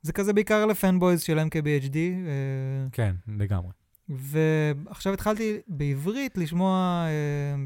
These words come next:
Speaker 1: מתוך ה-, העולם הזה של עושים היסטוריה, את עושים טכנולוגיה, אה,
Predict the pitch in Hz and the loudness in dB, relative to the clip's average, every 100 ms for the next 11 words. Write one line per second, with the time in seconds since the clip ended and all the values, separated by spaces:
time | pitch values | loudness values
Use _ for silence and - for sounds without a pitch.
0 | 131 160 143 160 - 175 160 147 143 131 | -8 -8 -2 -2 -2 0 2 2 0 -4
1 | _ 196 143 135 135 156 160 - 139 131 | _ -6 -2 -2 0 0 -2 -4 -4 -2
2 | 165 160 - 208 190 185 196 - _ _ | -2 -2 -2 0 2 0 -2 -8 _ _
3 | - 147 147 - 165 170 156 147 143 117 | -10 -6 -4 -2 -2 -2 0 0 0 -4
4 | _ _ _ _ _ _ _ - | _ _ _ _ _ _ _ -8